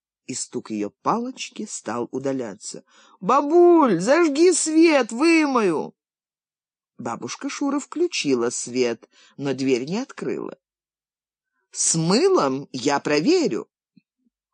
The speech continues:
Ромка с яростью стал тереть ненавистную шею в окружении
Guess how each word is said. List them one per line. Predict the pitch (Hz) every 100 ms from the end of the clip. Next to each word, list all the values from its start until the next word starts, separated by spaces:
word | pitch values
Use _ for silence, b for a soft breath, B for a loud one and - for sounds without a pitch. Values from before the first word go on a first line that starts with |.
| _ _ _ _ _ b b b b b b b b -
Ромка | 107 113 143 156 165 170 165
с | 160 -
яростью | 117 131 135 143 147 - - 147 151 147
стал | - 131 135 131
тереть | - 123 131 -
ненавистную | 127 123 110 120 - 120 107 113
шею | - 143 180 220 240 B B B -
в |
окружении | 143 - 127 113 139 143 139 135 131